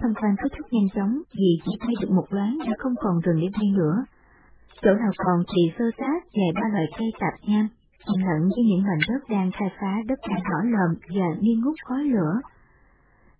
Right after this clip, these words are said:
Về đến khách sạn, ông chú Thành vội vã sắp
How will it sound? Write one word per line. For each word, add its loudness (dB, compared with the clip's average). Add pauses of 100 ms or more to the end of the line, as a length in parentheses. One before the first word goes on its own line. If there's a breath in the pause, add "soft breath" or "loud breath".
Về 10
đến 0
khách -2
sạn, 0 (280 soft breath)
ông 0
chú -2
Thành 0
vội 2
vã -2 (200)
sắp -6